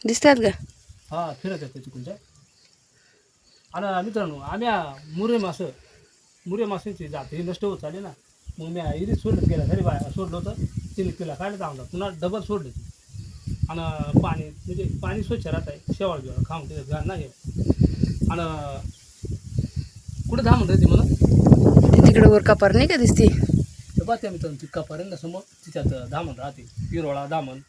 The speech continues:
Speaker 2: हे पान साप आहे तिचं. आणि हे पहा, आता इकडून आहे ना, हे पाणी इकडं भरत आहे पण आता पाणी बार खाली गेलं आहे.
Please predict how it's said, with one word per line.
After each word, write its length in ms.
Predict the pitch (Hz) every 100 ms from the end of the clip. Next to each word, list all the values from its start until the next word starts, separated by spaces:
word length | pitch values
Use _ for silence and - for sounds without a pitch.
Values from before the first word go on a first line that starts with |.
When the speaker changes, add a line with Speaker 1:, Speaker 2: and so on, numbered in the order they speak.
| _ _ _ _ _ _ _ -
Speaker 2:
हे 60 |
पान 240 | 175 233 180
साप 240 | 226 214
आहे 80 | 160
तिचं. 200 | 131 120 120 120 _ _ _ _
आणि 120 | 160 160 156 147 139
हे 80 |
पहा, 200 | 185 214 135 - - _ - - - _ _ -
आता 140 | 160 208
इकडून 280 | - -
आहे 80 | -
ना, 140 | 175 - - - - - - - - - - - - - -
हे 60 | 190
पाणी 240 | 190 143
इकडं 220 | 147 190
भरत 200 | 190 202 156
आहे 100 | 127
पण 160 | 120 120 120 123 -
आता 320 | - - - -
पाणी 180 | - 123
बार 160 | - -
खाली 160 | 196 131
गेलं 180 |
आहे. 60 | -